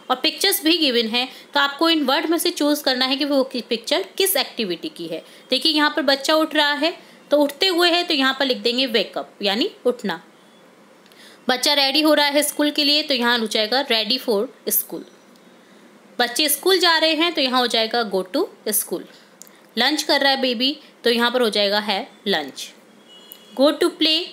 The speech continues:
बच्चे खेल रहे हैं, तो क्या लिखेंगे? Go to play। और सोने की तैयारी हो रही है यहाँ पर, तो यहाँ लिख देंगे go to bed।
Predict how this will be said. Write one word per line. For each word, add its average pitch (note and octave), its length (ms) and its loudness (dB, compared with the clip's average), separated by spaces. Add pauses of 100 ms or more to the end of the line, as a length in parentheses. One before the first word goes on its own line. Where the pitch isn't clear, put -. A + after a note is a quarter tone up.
(1040)
बच्चे A#3+ 260 0
खेल C4+ 300 0
रहे C#4 140 2
हैं, D#4+ 340 -2
तो A3+ 100 -2
क्या B3 120 -2
लिखेंगे? D4 500 0
Go G3+ 100 2
to F4+ 160 2
play। - 420 -4 (960)
और A#3 460 0
सोने C#4 340 2
की D#4+ 100 0
तैयारी C#4 320 2
हो C4 120 4
रही B3+ 160 0
है C#4 160 2
यहाँ G#3+ 300 0
पर, A#3+ 100 0
तो C4 220 -4
यहाँ G3+ 280 0
लिख F#3+ 120 -2
देंगे F#3 420 -4 (100)
go F3+ 100 0
to D4+ 160 0
bed। D3+ 520 -6